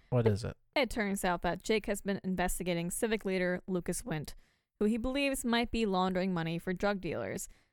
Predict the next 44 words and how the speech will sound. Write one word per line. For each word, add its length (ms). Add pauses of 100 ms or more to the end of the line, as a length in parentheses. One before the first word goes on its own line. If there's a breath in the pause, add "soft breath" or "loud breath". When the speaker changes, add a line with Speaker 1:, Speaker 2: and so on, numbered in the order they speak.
(120 soft breath)
Speaker 2:
And 160
Podolsky 520
is 200
like, 200
"Nah, 220
dude, 220
that's 180
impossible." 640
He 80
doesn't 160
say, 160 (160)
"Nah, 160
dude," 340
but 200 (260 soft breath)
he's 120
Speaker 1:
He's 100
Speaker 2:
like, 140
Speaker 1:
like, 120
"He's 240
a 80
great 380
man. 340 (100)
He 200
does 220
a 40
lot 340
of 220
civic 420
things." 760 (100)
Speaker 2:
Yeah, 220
he's, 360
you 100
know, 340
he 400 (580)
does 340
charity 580
and 80
all 180
that. 420
So 160
he's, 160
he 300
must 340
be 320